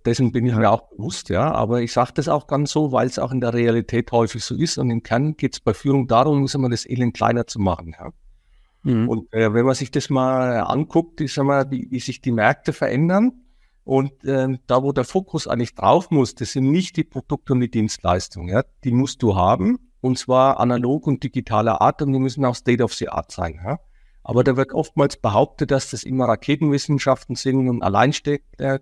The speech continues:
Speaker 1: äh, Stellungsmerkmale und unwahrscheinlich innovativ. Aber wir sind nicht Elon Musk und wir bauen keine Raketen, ja. Und ich hab so richtig innovative Produkte, kenn ich keine, ja. Auch nicht als Dienstleistung, sondern die sind relativ schnell immer wieder austauschbar.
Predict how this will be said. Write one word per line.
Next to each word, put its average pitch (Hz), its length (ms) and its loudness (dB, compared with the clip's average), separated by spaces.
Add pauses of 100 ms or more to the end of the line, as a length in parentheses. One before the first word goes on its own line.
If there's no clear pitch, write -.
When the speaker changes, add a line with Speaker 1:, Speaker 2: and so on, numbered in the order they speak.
Speaker 1:
äh, 123 260 -2
Stellungsmerkmale 120 1120 2
und 110 220 -4
unwahrscheinlich 143 560 0
innovativ. 135 640 -2 (720)
Aber 120 240 0
wir 127 120 0
sind 139 160 0
nicht 131 200 0
Elon 131 220 2
Musk 135 320 0
und 135 140 0
wir 131 100 -2
bauen 120 280 4
keine 117 300 2
Raketen, 101 520 -2
ja. 104 200 -4 (540)
Und 120 240 0
ich 143 140 0
hab - 160 -2
so 127 100 2
richtig - 420 0
innovative 147 640 2
Produkte, 120 540 -4
kenn 110 240 2
ich 107 140 -2
keine, 90 400 0
ja. 110 200 -2
Auch - 200 -2
nicht 123 160 0
als 113 180 -2
Dienstleistung, 135 760 0
sondern 120 280 -4
die 120 80 -8
sind 120 180 -4
relativ 131 500 -2
schnell 131 260 -2
immer 139 220 0
wieder 120 240 2
austauschbar. 92 720 -4